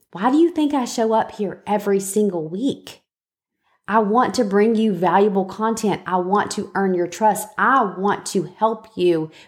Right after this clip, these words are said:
with your business. Get to know your client. Do not market for that quick sale. It only devalues what you do and creates burnout.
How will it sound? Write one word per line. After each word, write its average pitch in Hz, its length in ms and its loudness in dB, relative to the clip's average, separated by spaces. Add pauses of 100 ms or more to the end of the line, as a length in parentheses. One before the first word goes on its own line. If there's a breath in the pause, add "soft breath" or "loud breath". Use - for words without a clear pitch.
with 208 220 4
your 170 200 -2
business. 226 800 -4 (760)
Get 269 320 2
to 247 140 0
know 214 160 4
your 196 180 2
client. - 640 -4
Do 240 220 -2
not 330 260 -4
market 240 680 0
for 240 100 -6
that 233 280 0
quick - 260 0
sale. 214 520 0
It 226 240 2
only 240 380 4
devalues 196 800 2
what 180 200 0
you 185 120 -2
do 175 460 4 (160)
and 180 180 0
creates 175 640 -2
burnout. 156 540 -2